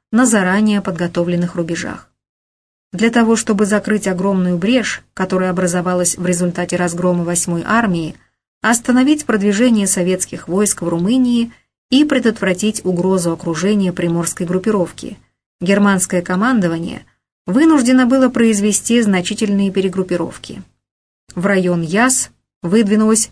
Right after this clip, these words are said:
четвертая румынская армия, последний резерв Антонеску, восемь дивизий и одна бригада.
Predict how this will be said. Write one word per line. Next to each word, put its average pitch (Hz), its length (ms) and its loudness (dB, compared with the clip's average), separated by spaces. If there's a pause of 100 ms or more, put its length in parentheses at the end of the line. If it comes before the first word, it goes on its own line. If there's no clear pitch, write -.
четвертая 233 640 2
румынская 208 600 0
армия, 160 520 -2 (420)
последний 214 600 2
резерв 202 420 0
Антонеску, 185 800 -2 (340)
восемь 185 440 2
дивизий 214 720 -2
и 175 80 0
одна 160 340 -2
бригада. 160 520 -4